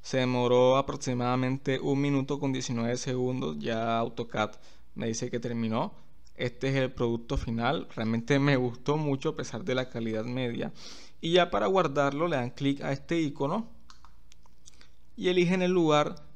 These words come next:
en donde ustedes quieren guardarlo. Y bueno, aquí tienen diferentes formatos como son el P N G, J P G, el tif,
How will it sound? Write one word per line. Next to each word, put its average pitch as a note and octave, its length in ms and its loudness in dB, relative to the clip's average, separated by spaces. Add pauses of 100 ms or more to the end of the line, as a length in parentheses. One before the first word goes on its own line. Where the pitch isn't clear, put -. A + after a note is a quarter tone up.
(120)
en E3 160 0
donde D#3 180 2
ustedes C3 280 0
quieren B2 300 -2
guardarlo. A2 600 -4 (680)
Y A#2+ 120 -2
bueno, C3 220 2
aquí A2+ 220 -6
tienen A#2 240 -2
diferentes A#2+ 440 -2
formatos A#2 560 -2
como A#2+ 280 -6
son A2+ 180 -4
el A2+ 140 0
P A2+ 140 -6
N A2 200 -4
G, C#3 380 0
J - 320 -10
P A2+ 120 -6
G, C#3 480 -2
el - 140 -8
tif, E3 420 -4